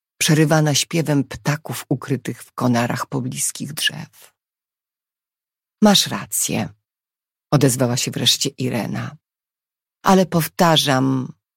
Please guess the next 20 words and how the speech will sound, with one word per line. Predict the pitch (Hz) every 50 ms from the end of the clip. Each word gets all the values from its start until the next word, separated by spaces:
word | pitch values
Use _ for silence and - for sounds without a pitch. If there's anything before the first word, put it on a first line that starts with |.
| _ _ _ _ _ _ _ _ _ _ _ _ - -
co | - 233 262
to | - - - 262
teraz | 254 - 277 254 247 226 214 - -
zmieni? | - 151 156 156 160 160 151 156 151 156 156 156 _ _ _ _ _ _ _ _ _ _ _ _ _ _ _ _ _ -
Nie | 269 254
cofniemy | 262 - 269 - - - 285 262 226 170
przecież | - - - 120 - 127 - -
tego, | - - - - -
co | - - 120
się | - - 233 220
stało”. | - - - - - - - - - 90 - - - - _ _ _ _ _ _ _ _ _ _ _ _ _ _ _ _ _ _ _ _ _ _ _ _ -
„Nie”, | 160 143 135 117 110 - _ _ _ _ _ _ _ _ _ _ _ _ _ _ _ _ _ -
potwierdziła | - 139 - - - 139 123 127 123 131 110 117 117
cicho | - - 135 - 127 - -
Adrianna, | 127 117 - 123 131 131 123 127 131 123 127 127 127 131 - _ _ _ _ _ _ _ -
patrząc | - 143 147 - - - 139 139 131 -
gdzieś | 127 123 - 120 117 113 - - - - - -
ponad | - 123 120 117 - - -
głową | 127 - 117 104 113 - 139 135 117
córki. | 117 - - - - - - _ - - - 82 - -